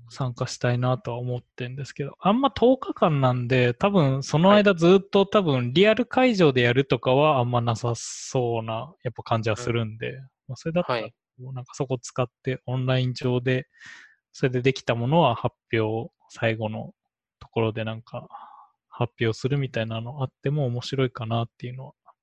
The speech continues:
Speaker 2: そうですね。
Speaker 1: あるんですけどね。はい。
Speaker 2: と、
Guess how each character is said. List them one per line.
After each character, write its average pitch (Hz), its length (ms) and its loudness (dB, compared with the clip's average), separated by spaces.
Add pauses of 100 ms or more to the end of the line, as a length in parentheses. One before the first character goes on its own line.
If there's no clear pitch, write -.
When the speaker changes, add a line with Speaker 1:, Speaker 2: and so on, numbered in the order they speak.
(640)
Speaker 2:
そ - 380 -6
う - 40 -6
で - 60 -18
す - 220 -16
ね。 101 460 -12
Speaker 1:
あ 135 60 -10
る 120 120 -4
ん 110 100 -10
で 120 80 -12
す - 140 -16
け - 100 -18
ど 147 80 -10
ね。 160 480 -2
は 127 180 -4
い。 127 120 -10
Speaker 2:
と、 107 280 -18